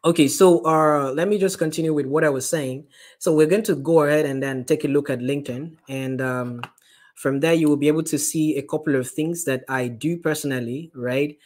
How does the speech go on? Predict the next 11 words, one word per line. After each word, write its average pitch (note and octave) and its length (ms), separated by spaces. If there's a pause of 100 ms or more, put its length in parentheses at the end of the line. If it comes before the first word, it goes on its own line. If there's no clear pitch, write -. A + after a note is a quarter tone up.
(280)
And B2+ 680
it's C3 340
going D3 240 (120)
to, C#3 300
like, C3 320
um, A#2+ 560 (160)
it's B2 180
going D#3 220
to, E3 100
like, C#3 340
uh, B2 400